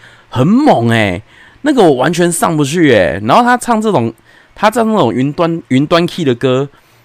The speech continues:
脸不红气不喘，直接就是，哦，仿佛吃饭一般，很夸张。今天考叮当的歌没有啦，今天不是考叮当的歌。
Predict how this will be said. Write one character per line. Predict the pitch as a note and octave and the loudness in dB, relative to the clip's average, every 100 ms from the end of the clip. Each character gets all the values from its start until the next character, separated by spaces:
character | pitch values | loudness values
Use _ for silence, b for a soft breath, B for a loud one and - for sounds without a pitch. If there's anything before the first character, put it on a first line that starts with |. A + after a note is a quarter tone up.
| b | b
脸 | A#2+ G2+ G2+ | -4 -2 -2
不 | F#3 | -4
红 | C#3+ G2+ G2 | -2 -2 -4
气 | - C3 | -6 -6
不 | A2 A2+ | -4 -6
喘， | - - - A2 b b b | -6 -8 -10 -20 b b b
直 | - G#2+ | -14 -10
接 | C3 D#3+ | -4 -2
就 | E3 | -2
是， | D#3 | -4
哦， | B2+ A2 G2 - - - | -2 -2 -4 -10 -20 -6
仿 | G#2 F#2+ | -4 -4
佛 | - G#2 | -8 -10
吃 | - - C3+ | -8 -8 -4
饭 | C#3 A#2+ | -4 -2
一 | A2+ | -4
般， | F#2+ F2+ G2+ - b b b | -6 -6 -8 -16 b b b
很 | - G#2 E2+ | -6 -4 -6
夸 | - - G2 E2+ | -12 -6 -2 -2
张。 | F2 - E2+ E2 F#2+ - b b _ | -6 -8 -8 -8 -14 -20 b b _
今 | - B2 | -10 -6
天 | C#3 | -4
考 | A#2 G#2+ | -2 -4
叮 | G#2 G2+ | -4 -6
当 | G#2 | -6
的 | F2 | -6
歌 | F2+ | -8
没 | F2+ F2+ G2+ C#3+ | -8 -8 -6 -4
有 | F#2+ F2+ | -4 -6
啦， | F#2+ | -8
今 | G#2+ C3+ | -10 -8
天 | D3+ | -8
不 | A#2 | -8
是 | C#3 | -8
考 | B2+ G2+ | -6 -8
叮 | F2+ B2 A#2 | -8 -6 -4
当 | - - | -4 -6
的 | A2+ - _ | -6 -10 _
歌。 | A2+ | -4